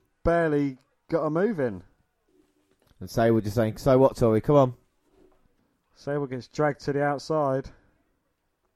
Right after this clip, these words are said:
Speaker 1: Was it last year she was going up against Luna?
Speaker 2: Uh, yeah, Goldust and, no,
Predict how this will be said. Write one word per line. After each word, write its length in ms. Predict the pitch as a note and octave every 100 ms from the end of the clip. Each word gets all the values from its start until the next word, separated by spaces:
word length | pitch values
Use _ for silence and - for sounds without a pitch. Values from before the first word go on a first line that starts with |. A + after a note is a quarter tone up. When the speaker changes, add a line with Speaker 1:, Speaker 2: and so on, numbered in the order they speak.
| _ _ _ _ _ _ _ _ _ _ _ _
Speaker 1:
Was 100 | D#3 F3
it 40 |
last 320 | A3 A#3 F3+
year 120 | D#3
she 100 | C3
was 100 | D3
going 160 | C3 D#3
up 100 | D3+
against 220 | D#3 D3
Luna? 400 | E3+ E3+ B2 A2 _ _ _ _ _ _ _ _ _ -
Speaker 2:
Uh, 240 | A2 A#2+ B2
yeah, 180 | C3+ A#2
Goldust 680 | C3+ B2+ B2 A#2+ G#2+ -
and, 340 | A#2+ A2+ A2 - - _ _ _ _ _ _ _ _ _ _
no, 240 | D3+ B2+